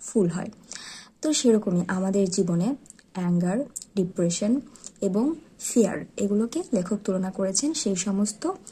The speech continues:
গার্বেজের সাথে। এই গার্বেজগুলোকে যদি আমরা আমাদের লাইফে নার্চার করি এবং নার্চার করে একটা সময় সেটাকে যদি আমাদের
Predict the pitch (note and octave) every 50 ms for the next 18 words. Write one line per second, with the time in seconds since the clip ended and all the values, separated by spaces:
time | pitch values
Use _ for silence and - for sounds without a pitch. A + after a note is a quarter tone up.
0 | - - - - G3 F3+ F3 F3 F3+ F3 E3 F3+ F3 - - - - - - -
1 | - - - - - - - - - C4+ C#4 A#3+ B3 G#3 F#3+ F#3 F#3+ G#3+ G#3+ G#3+
2 | - A#3 A#3 A#3+ B3 C#4+ C4+ - A3 F#3+ F3 G#3+ A3 - F#3 F3+ F3 F3 E3+ E3+
3 | G#3 C#4 - - - - - - - G3 F#3 F3+ F3 F#3+ F#3+ F#3 F3+ F3+ F3 -
4 | A3 G3 F3+ F3 F3 E3+ - - G#3 G3+ G3 G3 - F3+ E3+ F#3 G#3+ G#3 G#3 G#3
5 | G3+ F#3+ F3+ F3 F3 F3+ - A#3 A3+ - - C4 B3+ G#3 F3 F3 - G3+ G3 -
6 | A3+ A3 A#3 C4+ C4+ - G#3+ F3+ F#3+ F3 - G#3+ G#3+ A3+ G#3+ A#3 D4+ F#4+ - -
7 | - - _ _ _ _ _ _ _ _ _ _ - - G#3 G#3+ A#3+ B3+ C4 B3+